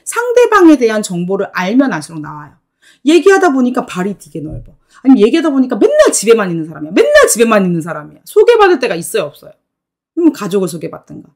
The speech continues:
아, 이 사람 성향상 사업하기는 힘들 수도 있겠다. 이런 게 판단이 되겠죠. 그래서 남편 얘기도, "아, 나는 집에만 있는데 우리 남편은 맨날 나, 나돌아다니겨. 친구 엄청 많아."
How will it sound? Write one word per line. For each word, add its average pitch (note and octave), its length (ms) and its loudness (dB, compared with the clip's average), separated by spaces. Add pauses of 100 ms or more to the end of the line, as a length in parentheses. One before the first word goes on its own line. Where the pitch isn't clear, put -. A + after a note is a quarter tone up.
(320)
아, F#3+ 120 -8
이 F#3 140 -4
사람 C4 280 0
성향상 D4+ 560 4
사업하기는 D#4+ 560 -6
힘들 C#4 200 4
수도 F#3 200 -16
있겠다. - 380 -20 (240)
이런 F#4+ 260 2
게 C#4+ 120 2
판단이 D4 360 2
되겠죠. D#3 420 -16 (640)
그래서 - 200 -12 (160)
남편 F4 400 4
얘기도, C4 200 2
"아, - 40 -10 (340)
나는 G3+ 320 -4
집에만 A#3 360 -12
있는데 G#3 260 -10
우리 F#3 200 -10
남편은 A3 420 -12
맨날 G3+ 340 -8
나, - 240 -12
나돌아다니겨. F3+ 640 -10
친구 D4+ 320 -4
엄청 D4 320 -4
많아." G3 260 -10